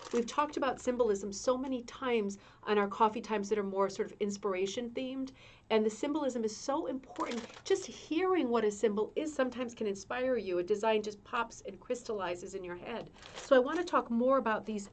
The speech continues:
eggs and the symbolism, the Ukrainian symbolism, to them. And then I started,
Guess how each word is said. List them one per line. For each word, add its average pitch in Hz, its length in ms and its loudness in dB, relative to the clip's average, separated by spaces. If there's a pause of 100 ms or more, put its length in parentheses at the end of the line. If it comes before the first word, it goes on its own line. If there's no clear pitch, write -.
eggs 208 300 2
and 196 180 2
the 196 60 4
symbolism, 196 760 2
the 185 80 -6
Ukrainian 190 580 -2
symbolism, 175 640 -2 (360)
to 302 220 0
them. 185 180 2
And 214 140 0
then 262 80 4
I 269 60 0
started, 330 420 0